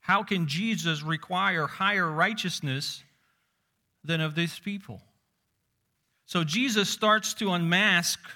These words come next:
the self-righteousness, the self-righteousness that these people have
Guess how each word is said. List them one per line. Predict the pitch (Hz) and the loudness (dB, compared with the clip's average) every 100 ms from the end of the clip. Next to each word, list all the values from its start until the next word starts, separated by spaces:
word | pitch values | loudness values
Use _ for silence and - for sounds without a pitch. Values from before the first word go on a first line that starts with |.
| - _ _ _ _ _ _ _ _ _ _ _ - | -20 _ _ _ _ _ _ _ _ _ _ _ -6
the | 135 | -4
self-righteousness, | - 170 170 - 131 120 - 113 - 120 - _ _ _ _ _ _ _ _ - | -2 -2 -4 -4 -8 -8 -10 -18 -18 -20 -20 _ _ _ _ _ _ _ _ -8
the | 143 | -6
self-righteousness | - 196 190 180 190 - 151 - 127 131 - _ _ - | 0 -2 0 0 0 -2 -10 -8 -8 -10 -14 _ _ -8
that | 135 123 | -6 -4
these | 139 - | -8 -6
people | 151 135 139 | -8 -8 -8
have | 156 180 - - | -8 -8 -12 -20